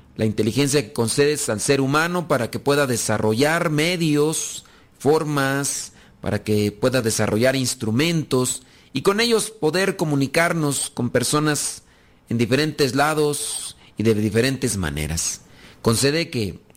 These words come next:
nosotros tengamos sabiduría para poder utilizar de manera correcta,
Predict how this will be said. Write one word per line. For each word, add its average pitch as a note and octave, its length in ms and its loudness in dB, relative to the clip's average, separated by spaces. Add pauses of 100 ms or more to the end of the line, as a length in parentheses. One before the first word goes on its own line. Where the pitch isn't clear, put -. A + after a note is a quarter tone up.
(140)
nosotros B2+ 440 0
tengamos D3+ 460 0
sabiduría C3+ 680 0
para C3+ 220 0
poder C#3+ 280 2
utilizar C#3+ 640 0
de D#3 80 4
manera B2+ 380 -2
correcta, B2+ 840 0